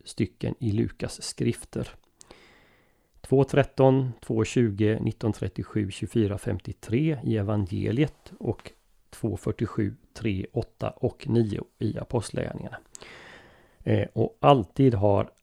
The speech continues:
aineo prisa Gud som objekt. Sättet på vilket de prisade Gud bestäms på två sätt. Dels med participet chairontes, glädjande sig,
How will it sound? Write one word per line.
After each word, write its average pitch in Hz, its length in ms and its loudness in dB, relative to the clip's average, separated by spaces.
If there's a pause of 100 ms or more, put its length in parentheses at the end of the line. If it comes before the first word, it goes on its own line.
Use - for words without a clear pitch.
(100)
aineo 107 540 2
prisa - 600 -2
Gud 113 420 0
som - 280 -6
objekt. - 680 -6 (1800)
Sättet - 520 4
på 160 100 4
vilket 135 300 4
de 113 140 6
prisade 113 440 4
Gud 110 240 4
bestäms 107 420 2
på 123 100 -2
två 113 240 0
sätt. - 380 2 (140)
Dels 107 520 4
med 110 200 4
participet 104 840 -2
chairontes, 120 1160 0 (760)
glädjande 101 720 2
sig, 143 300 -2